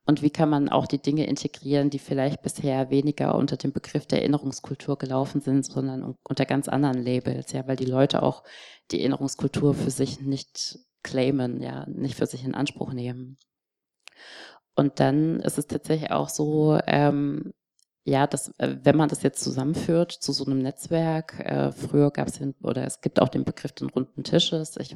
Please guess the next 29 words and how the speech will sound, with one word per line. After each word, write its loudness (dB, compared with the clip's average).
würde 6
eher 2
sagen 2
Netzwerk, -2
weil 4
das, -4
äh, -2
sehr, -4
ähm, -12
ja, 2
ein -2
offener 4
Begriff -6
ist -4
und -2
da -4
können 0
auch -2
mehr 0
Leute -2
teilnehmen. 0
An -4
einem -6
runden -4
Tisch -2
sitzen -8
immer -4
nur -2
wenige. -2